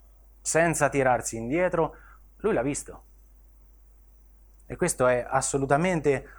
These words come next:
un qualcosa di impagabile, un qualcosa che però il Signore ha lasciato anche per noi oggi. Vi ricordate la terrazzologia che guardavamo all'inizio?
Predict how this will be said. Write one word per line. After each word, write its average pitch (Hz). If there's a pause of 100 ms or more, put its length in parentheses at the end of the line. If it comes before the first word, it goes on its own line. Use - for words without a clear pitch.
un 139
qualcosa 143
di 135 (1900)
impagabile, 127 (220)
un 123
qualcosa 139
che 143
però 202
il 226
Signore 151
ha 107
lasciato 101
anche 107
per 113
noi 120
oggi. 110 (4000)
Vi 120
ricordate 131 (280)
la 120
terrazzologia 123
che 120
guardavamo 117
all'inizio? 117